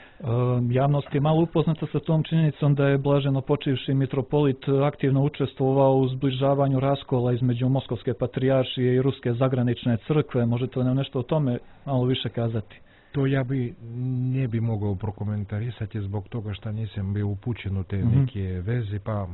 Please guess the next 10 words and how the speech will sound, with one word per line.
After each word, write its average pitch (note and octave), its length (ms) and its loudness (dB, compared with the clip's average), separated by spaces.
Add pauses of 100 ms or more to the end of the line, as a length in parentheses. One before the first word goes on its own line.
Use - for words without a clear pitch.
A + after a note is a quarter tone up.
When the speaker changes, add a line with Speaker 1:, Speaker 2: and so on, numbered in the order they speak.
(100)
Speaker 2:
ja G2+ 260 -4
sigurno A#2 500 0
je, F2+ 200 -2
sigurno A2+ 500 -2
on A2+ 140 -2
je A#2+ 100 -2
volio G#2 500 0 (520)
i A2+ 220 0
uvek, A#2+ 440 0 (300)
uvek A#2+ 520 -4